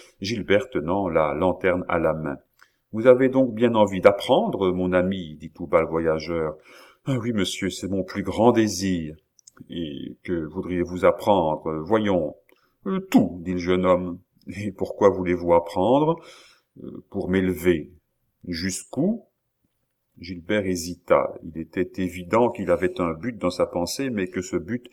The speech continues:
c'était sans doute son secret, et il ne voulait pas le dire. « Jusqu'où l'homme peut atteindre, dit-il. » « Mais au moins, avez-vous étudié quelque chose ? » « Non, comment voulez-vous que j'étudie, n'étant pas riche et habitant Tavernet ? » «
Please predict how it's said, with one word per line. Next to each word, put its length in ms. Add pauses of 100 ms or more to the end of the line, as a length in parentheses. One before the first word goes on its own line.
(220)
c'était 320
sans 300
doute 200
son 240
secret, 640 (260)
et 80
il 200
ne 100
voulait 240
pas 260
le 140
dire. « 460 (920)
Jusqu'où 560
l'homme 420
peut 220
atteindre, 640
dit-il. » « 680 (480)
Mais 300
au 180
moins, 600
avez-vous 540
étudié 520
quelque 260
chose ? » « 560 (880)
Non, 360
comment 320
voulez-vous 400
que 180
j'étudie, 920
n'étant 360
pas 240
riche 340
et 320
habitant 460
Tavernet ? » « 800